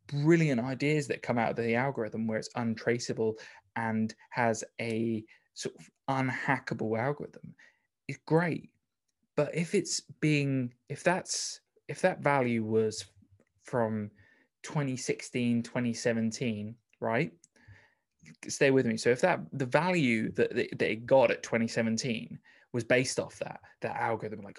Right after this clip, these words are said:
"Oh, wow, Bitcoin's amazing because of this." And then a load of other cryptocurrencies are created off Bitcoin, off its algorithm and off its, you know, and a lot of these coins are,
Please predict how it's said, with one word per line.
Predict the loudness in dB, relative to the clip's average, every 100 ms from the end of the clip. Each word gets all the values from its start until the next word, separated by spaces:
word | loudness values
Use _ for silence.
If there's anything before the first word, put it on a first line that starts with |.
| -6
"Oh, | -4
wow, | 0 0 0
Bitcoin's | -4 -2 -2 -2
amazing | 0 2 0 0 -4
because | -4 -2 0 0
of | -4
this." | -2 -2 -4 -18 -20 _ _ -20 _ -4
And | 2
then | 4 6
a |
load | 6 8 6
of | 4 4
other | 4 2
cryptocurrencies | -4 -6 -4 -4 0 0 -2 -6 -8
are |
created | -10 -8 -2 -2 -2 -8 -6
off | -8 -8 -8
Bitcoin, | -8 -8 -12 -14 -14 -18 _ _ -20 -18
off | -16
its | -12 -2
algorithm | 0 0 -4 -8 -8 -10 -12 -10
and | -6
off | -6 -4
its, | -6 -6 -8 -8 -10 -20 -6
you | 0
know, | 0 -2 -12 -2
and | 0 2
a | 4
lot | 4
of | 4
these | 2 0 -4 -10 -18
coins | -4 2 4 4 2 -2 -4
are, | -2 0 0 -4